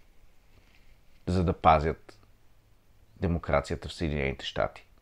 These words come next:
Всичките тия въпроси стоят с пълна сила и с-, нямат отговор, поне за момента. Надявам се, че по-скоро ще успеем да видим някакви стъпки в посока към мир. Очаквайте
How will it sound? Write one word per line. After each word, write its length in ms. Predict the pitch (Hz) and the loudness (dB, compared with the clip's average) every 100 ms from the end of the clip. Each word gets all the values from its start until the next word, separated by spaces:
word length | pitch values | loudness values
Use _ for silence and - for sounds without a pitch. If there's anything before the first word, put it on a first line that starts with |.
| _ - - _ - - - - - | _ -20 -20 _ -20 -20 -20 -20 -4
Всичките 440 | 131 - 92 95 | -2 -2 -4 -6
тия 280 | - 107 101 | 4 6 8
въпроси 560 | 92 - 107 107 131 | 6 2 2 2 0
стоят 600 | 127 - - 117 113 107 - | -4 -6 -4 2 4 4 0
с 260 | 90 - | -8 -8
пълна 380 | - 104 101 90 | -2 2 2 0
сила 600 | - 113 131 143 151 147 - | 0 4 8 8 8 4 -4
и 300 | 67 117 113 | -4 0 0
с-, 480 | - - - - - | -2 -10 -14 -16 -2
нямат 520 | 120 113 113 110 78 - | 4 6 8 6 2 -2
отговор, 400 | 78 71 69 73 - | -4 -4 -8 -12 -8
поне 280 | 82 73 69 | -4 -4 -4
за 120 | 76 | -6
момента. 640 | 69 69 67 67 - 127 143 - - - - | -6 -4 -6 -6 -6 -6 -6 -14 -20 -14 -4
Надявам 500 | 107 95 87 98 101 | 0 2 6 6 4
се, 140 | 101 | -2
че 200 | - 110 | -2 -4
по-скоро 600 | - 107 92 - 95 90 | 0 0 2 0 2 2
ще 180 | 87 - | -2 -4
успеем 520 | 76 - 87 82 85 | -4 -2 0 2 0
да 80 | 78 | -2
видим 400 | 78 82 85 85 - - - - | -2 -2 0 -2 -6 -16 -18 0
някакви 720 | 101 107 107 104 - - 85 | 4 8 8 6 2 -8 -10
стъпки 420 | 78 - - - | -8 -8 -8 -8
в 140 | 87 78 - | -8 -8 -12
посока 500 | 80 73 73 87 82 - - - - | -6 -6 -2 -2 -4 -8 -20 -20 -4
към 300 | 98 87 82 | -2 0 0
мир. 260 | 73 - - _ - _ _ _ _ - - | -4 -6 -16 _ -20 _ _ _ _ -20 -14
Очаквайте 1040 | - 117 - 113 - 110 - 107 101 95 92 | -4 -4 6 6 6 2 2 4 6 4 2